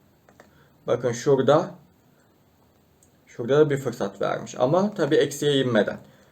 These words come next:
Ama o da bu kadar az tavan yaptı şimdi Ekos'a göre. Ekos çok tavan yaptı. O yüzden eksi açması bence biraz normaldi. Orada biraz iyi bir fırsat da verdi. Artı sekize uçtu. Bir daha bir geri geldi. Bir daha tavana doğru gitti.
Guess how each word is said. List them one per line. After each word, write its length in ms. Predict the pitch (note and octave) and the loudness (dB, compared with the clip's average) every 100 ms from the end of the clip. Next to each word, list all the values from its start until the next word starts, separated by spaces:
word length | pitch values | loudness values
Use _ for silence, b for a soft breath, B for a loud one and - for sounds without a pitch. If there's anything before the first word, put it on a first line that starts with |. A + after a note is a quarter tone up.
| b - | b -4
Ama 280 | D3+ G#3 | 2 4
o 160 | F#3 D#3+ | 6 6
da 240 | G3+ F3 | 6 2
bu 80 | C3+ | 0
kadar 340 | C#3 F3 F#3 F3 - - | 0 4 4 4 -2 2
az 220 | C3+ C#3+ | 2 4
tavan 240 | - D#3 A2+ | 2 4 4
yaptı 380 | G2+ F#2+ - | 2 -2 -6
şimdi 260 | - G#2+ F#2 | -8 -6 2
Ekos'a 360 | G2+ A2+ G#2+ G2+ | 2 2 0 -2
göre. 260 | F#2+ F2 | 0 2
Ekos 340 | C#2+ B2 F3+ F3 | 2 2 2 2
çok 220 | F3+ - | 0 4
tavan 200 | D3+ A2+ | 4 4
yaptı. 380 | F#2+ - - G3 | 2 -4 -2 2
O 80 | |
yüzden 200 | F3+ F3+ | 2 4
eksi 280 | E3 D#3+ - | 2 2 2
açması 380 | E3+ D#3+ D3+ D#3+ | 0 0 -2 0
bence 260 | D#3 D#3 C#3+ | 2 2 4
biraz 220 | D3+ C3+ | 4 4
normaldi. 540 | C3 C3+ C#3 B2+ A2+ | 6 6 6 2 2
Orada 260 | C#3+ C3 B2 | 0 0 0
biraz 220 | C#3 C3 | 2 2
iyi 180 | C3 B2+ | 0 -4
bir 60 | |
fırsat 400 | B2+ C3 C#3+ C#3 | -4 -4 -2 -2
da 120 | B2 G#2 | -2 -2
verdi. 440 | G2 G2+ E3+ G3 B B B _ - - | 0 2 2 2 B B B _ -12 2
Artı 300 | B2+ B2+ - | 4 4 0
sekize 340 | B2 A2+ A#2+ | 0 0 2
uçtu. 400 | B2 C3 - B2+ | 2 2 -2 -6
Bir 100 | A#2 | 2
daha 200 | B2+ B2 | 4 4
bir 60 | A2+ | 2
geri 320 | A2 A2 A2 | 0 0 2
geldi. 360 | B2+ B2+ B2+ A2 | 4 4 4 2
Bir 80 | |
daha 180 | A2 A#2+ | 6 4
tavana 420 | B2 G#2+ G#2+ G#2+ | 4 2 4 4
doğru 260 | A#2 B2+ B2+ | 6 6 6
gitti. 540 | B2 B2 - C#3 C#3 | 0 -6 4 4 4